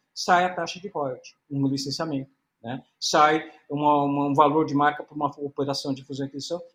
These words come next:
e sai o que é mais interessante pro processo de gestão de marca, um K P I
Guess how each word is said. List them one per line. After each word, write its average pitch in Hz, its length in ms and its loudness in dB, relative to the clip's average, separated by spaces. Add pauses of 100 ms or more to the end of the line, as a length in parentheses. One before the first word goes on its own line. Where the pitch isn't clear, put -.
(120)
e 165 60 -4
sai 175 320 2
o 175 80 -2
que - 80 -4
é 165 40 0
mais 180 300 -2
interessante 165 520 -8
pro - 140 -20
processo 151 300 -8
de 151 60 -10
gestão 143 200 -10
de 139 80 -10
marca, 131 280 -4 (340)
um 147 140 -2
K 233 320 -6
P 226 160 -4
I 156 280 4